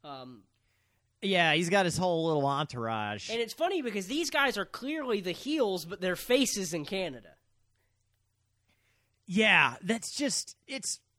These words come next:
Speaker 2: very weird the way that setting impacts this whole show.
Speaker 1: Um, yeah, Jim Neidhart sneaks up from behind Austin, and, and, but he immediately gets a stunner. Uh, Owen goes on the attack as the match begins. Uh, the crowd is chanting, "Break his neck."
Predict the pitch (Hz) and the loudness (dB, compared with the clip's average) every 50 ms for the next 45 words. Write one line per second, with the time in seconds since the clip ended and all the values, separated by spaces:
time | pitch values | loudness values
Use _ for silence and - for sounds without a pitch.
0 | _ _ _ - 226 170 147 330 330 320 330 302 247 214 190 180 196 185 170 151 | _ _ _ -10 -8 -4 0 0 0 2 2 0 0 0 0 0 0 0 0 0
1 | 135 117 120 110 147 147 147 151 151 151 147 143 - - - 175 165 151 147 139 | 0 -4 -4 -4 -2 0 0 2 2 0 0 -4 -6 -6 -4 -2 -2 -2 -2 -2
2 | 139 143 139 - 131 147 131 117 - - - - 147 131 - - 147 139 131 - | -2 -2 -2 -2 -4 -4 -4 -4 -4 -6 -8 -8 -6 -6 -4 -4 -4 -4 -4 -6
3 | - 147 135 120 113 110 95 - _ _ _ _ - 160 160 160 156 156 156 - | -6 -4 -4 -2 -4 -4 -8 -12 _ _ _ _ -10 -8 -6 -4 -4 -6 -8 -8
4 | 180 180 180 180 170 220 247 247 240 233 226 226 220 220 220 208 - - - - | -6 -4 -4 -2 -2 -2 -2 0 0 0 0 0 0 -2 -4 -4 -6 -10 -14 -12
5 | - 214 214 196 - - 208 196 - 190 190 185 170 185 190 190 180 180 180 180 | -8 -8 -8 -8 -6 -8 -8 -8 -8 -8 -8 -6 -4 -4 -4 -4 -2 -2 0 0
6 | 180 180 - - 180 165 160 151 151 147 - 147 151 151 147 147 143 147 156 160 | -2 -2 -4 -6 -6 -4 -4 -6 -6 -8 -10 -10 -8 -8 -8 -8 -8 -10 -12 -10
7 | 156 147 143 151 160 156 151 151 165 170 180 175 170 160 160 156 156 - - 139 | -10 -10 -8 -6 -6 -4 -4 -2 -4 -4 -4 -4 -4 -6 -6 -8 -12 -12 -12 -14
8 | - - - 165 160 165 165 165 165 165 165 - _ _ _ _ _ _ _ _ | -14 -10 -8 -8 -6 -6 -4 -6 -6 -8 -8 -12 _ _ _ _ _ _ _ _
9 | _ _ _ _ _ _ _ _ _ _ _ _ _ _ _ - 147 143 143 143 | _ _ _ _ _ _ _ _ _ _ _ _ _ _ _ -10 -8 -6 -6 -6
10 | 131 - 185 190 202 202 196 185 190 190 190 175 165 185 180 175 170 165 175 170 | -6 -4 -2 -2 0 0 0 0 0 -2 -2 -2 -4 -6 -6 -6 -6 -6 -8 -8
11 | 165 165 - 185 175 175 175 - 175 160 156 160 156 170 170 170 165 - - 180 | -10 -10 -8 -8 -8 -8 -6 -8 -8 -8 -8 -6 -6 -4 -4 -6 -6 -10 -12 -12
12 | 165 165 170 175 165 165 - - 185 180 185 180 - 233 262 302 311 294 254 - | -8 -6 -6 -6 -6 -6 -8 -10 -8 -8 -8 -6 -2 0 2 2 2 0 -2 -4
13 | - 269 247 247 240 214 196 170 - 180 214 254 330 330 - - 247 214 175 175 | -2 0 0 0 0 -2 -4 -6 -8 -6 -4 -4 -4 -6 -6 -6 -6 -6 -6 -8
14 | 175 185 220 240 226 170 123 - _ - - | -8 -8 -6 -6 -6 -6 -8 -10 _ -20 -20